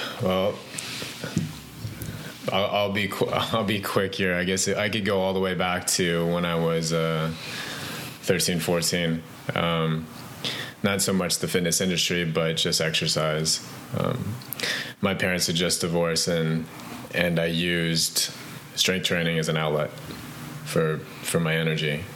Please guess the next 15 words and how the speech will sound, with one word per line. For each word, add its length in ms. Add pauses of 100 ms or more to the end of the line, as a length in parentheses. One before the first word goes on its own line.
(220)
negative, 540
positive, 460
whatever. 440 (840)
And 160
so 220
at 100
that, 420
that 180
moment 420
was 420
when 200
I 100
just 300
had 240
this, 480